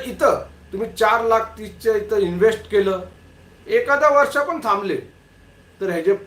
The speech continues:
भाव वाढणार आहे. मी हे नाही बोलणार की डबल होणार, ट्रिपल होणार, जे काय होणार आहे ते होणार आहे. पण एवढं आहे की फायदा शंभर टक्के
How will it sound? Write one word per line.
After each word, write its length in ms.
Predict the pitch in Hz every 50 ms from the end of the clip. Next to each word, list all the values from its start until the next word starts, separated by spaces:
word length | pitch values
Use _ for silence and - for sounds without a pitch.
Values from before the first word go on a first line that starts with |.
| - 131
भाव 240 | 156 170 202 202
वाढणार 340 | 190 180 170 160 147 156 151
आहे. 140 | 135 123 113 - - - - - _
मी 120 | 160 180 185
हे 180 | 180 202 254
नाही 200 | 262 285 294 285
बोलणार 340 | 277 269 269 254 226 190 -
की 140 | - - 175
डबल 380 | 160 131 131 170 170 190 202 185
होणार, 320 | 165 160 160 160 156 151 147 - - - _ _ _ _ _ _ _ _ _ _ _ _ _ _ _ _ _ _ _ -
ट्रिपल 340 | 170 196 196 - 214 208 196
होणार, 340 | 180 165 160 160 143 135 131 127 - - - - - - - -
जे 260 | 131 131 131 233 262 269
काय 200 | 277 285 277 226
होणार 260 | 220 226 233 220 -
आहे 80 | - - - - _ _ _ _ _ _
ते 60 | 185 180
होणार 380 | - 160 175 180 196 202 196
आहे. 140 | 185 180 175 - - _ - - _ _ _ _ _ _ _ _ _ _
पण 140 | 233 247 247
एवढं 220 | 262 277 285 320
आहे 120 | 294 196 147 - - - - _ _ - - -
की 60 | 226 - - -
फायदा 400 | 175 175 226 240 277 262 185 170 - - - - _ _ _ _ _ _ _ _ _ _ _ _ _ _ _ _ _ - -
शंभर 560 | - - - - 214 226 233 240 285 294 285 285
टक्के 380 | - 254 - - - 196 -